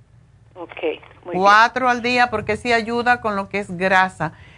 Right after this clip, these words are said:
Speaker 2: Casi siempre
Speaker 1: Muy bien.
Speaker 2: los quistes son de grasa y de calcificación o algo por el estilo. Entonces,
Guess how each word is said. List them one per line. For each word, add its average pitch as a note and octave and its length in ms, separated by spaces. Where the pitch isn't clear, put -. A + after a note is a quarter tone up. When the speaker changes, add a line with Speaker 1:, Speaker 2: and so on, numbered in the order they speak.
Speaker 2:
Casi A3 360
siempre C#4+ 540
Speaker 1:
Muy C4+ 60
bien. B3 60
Speaker 2:
los A3 220
quistes D#4+ 600
son A#3 400
de F3+ 140
grasa E4+ 720
y B3 420
de G3+ 360
calcificación G3+ 1300
o F#3 100
algo F#3+ 300
por F#3 180
el F3+ 100
estilo. G3+ 440
Entonces, F#3+ 640